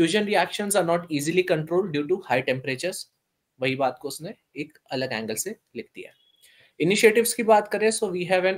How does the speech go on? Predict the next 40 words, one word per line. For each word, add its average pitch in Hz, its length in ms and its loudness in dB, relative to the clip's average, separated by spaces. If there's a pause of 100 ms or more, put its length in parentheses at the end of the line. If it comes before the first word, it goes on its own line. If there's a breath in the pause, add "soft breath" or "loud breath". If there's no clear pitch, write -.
आईटीईआर 180 600 0
assembly, 156 540 -4
International 156 500 -4
Thermonuclear 151 560 -6
Experimental 143 520 -8
Reactor। 123 440 -2 (880)
इंपॉर्टेंट 190 460 4
क्या 190 120 0
है 202 180 0
कि 202 140 -8
इसमें 185 300 -4
एक 190 180 -6
क्रायो 160 280 2
पाइप 131 300 0
लगता 110 280 -8
है। 110 140 -18 (340)
जो 151 240 0
क्रायो 151 380 0
पाइप 175 320 -2
है, 214 240 -4 (240)
has 131 140 -6
been 170 200 -4
supplied 139 320 -2
by 135 180 -2
India 127 280 -6 (200)
and 139 180 -8
these 170 220 -2
cryo 139 280 2
lines, 143 260 -4 (220)
जिसको, - 340 -12
जो 127 140 -12
क्रायो 127 260 -2
पाइप 127 200 -4
से - 140 -10
उनका 120 360 -8 (320)
दूसरा 127 240 -8
नाम 127 180 -4
है 127 60 -4
क्रायो 120 240 -2
लाइंस, 147 280 -6